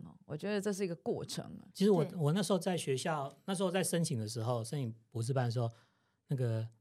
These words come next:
Speaker 2: 老师就问说：“你要研究什么题目？”我就跟他讲。
Speaker 1: 哎，那时候你们是没有定题目的，就是申请博士班的时候。
Speaker 2: 你要有一个研究计划，
Speaker 1: 哦，
Speaker 2: 你就跟他说：“
Speaker 1: OK，OK。
Speaker 2: 我要研究这个。”他说：“可是学校没有，没有老师可以指导你这一块，因为都没有人会。”
Speaker 1: 没有人会啊。
Speaker 2: 对，那
Speaker 1: 对。
Speaker 2: 就是
Speaker 3: 那怎么办？
Speaker 2: 他说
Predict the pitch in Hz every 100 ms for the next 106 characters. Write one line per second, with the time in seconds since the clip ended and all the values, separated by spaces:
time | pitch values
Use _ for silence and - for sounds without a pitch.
0 | - 104 98 131 135 131 117 120 113 123
1 | 127 110 117 110 95 - 92 107 95 113
2 | 120 107 - - - 339 370 330 269 196
3 | 240 208 180 208 165 151 160 139 175 226
4 | 220 202 208 170 151 151 143 139 147 -
5 | - 165 208 214 147 139 139 135 143 -
6 | 131 143 175 156 135 135 - _ - 233
7 | 226 220 214 180 196 175 160 147 143 139
8 | 127 160 165 - - 143 185 151 165 160
9 | 139 117 - _ 139 156 107 - 131 120
10 | - 123 117 98 113 113 127 160 143 -
11 | - - 139 120 101 101 107 139 233 196
12 | 170 175 151 143 120 147 156 147 151 160
13 | 160 151 190 180 214 190 180 170 208